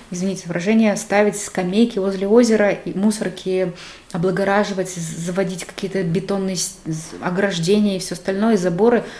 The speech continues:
вокруг прудиков? Ну, там нету этого ничего, ну, правда. Вот тебе естественная, ну, среда, она прекрасна. Зачем ее сразу загонять в асфальт, ставить? Ну, в-, ну, я, я вот этого не понимаю. Ну, ну, поставьте, да, освещение, чтобы там было безопасно. Освещение,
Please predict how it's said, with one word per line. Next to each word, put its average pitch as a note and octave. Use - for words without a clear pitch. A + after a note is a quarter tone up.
вокруг G#3
прудиков? E3+
Ну, E3
там A3+
нету B3
этого F#3+
ничего, G3+
ну, F3+
правда. E3+
Вот A#3+
тебе F#3+
естественная, G#3+
ну, G3
среда, F#3+
она G3
прекрасна. G#3
Зачем -
ее A3+
сразу G#3
загонять G#3
в -
асфальт, C4
ставить? G3
Ну, C#4
в-, C#4
ну, C4
я, C#4
я C#4+
вот C#4+
этого A#3
не F#3
понимаю. F3+
Ну, -
ну, A#3
поставьте, A3+
да, F#3+
освещение, F#3
чтобы -
там F#3
было F#3
безопасно. E3+
Освещение, A3